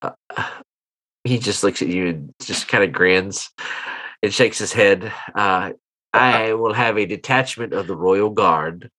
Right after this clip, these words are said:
escort you down to the stables, and, uh, each of you can take a, a, a steed, a horse, and, uh,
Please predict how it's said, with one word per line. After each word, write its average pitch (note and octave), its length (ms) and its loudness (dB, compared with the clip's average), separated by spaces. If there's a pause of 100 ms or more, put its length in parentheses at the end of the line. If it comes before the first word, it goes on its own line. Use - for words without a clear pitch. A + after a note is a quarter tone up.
(100)
escort C3+ 580 2
you C3+ 100 0
down F2 500 0
to E2 200 -12
the D#2 100 -10
stables, D#2 680 -4 (540)
and, C3 400 4
uh, C3 240 4
each A3 760 -4
of D3 180 4
you D#3+ 420 0
can C#3+ 240 -4
take B2+ 400 2
a, A#2 360 4 (120)
a, A2 180 2 (260)
a G#2+ 120 4
steed, F#2+ 500 0
a F#2 120 4
horse, E2+ 560 0 (600)
and, E2 360 0
uh, D#2+ 280 -4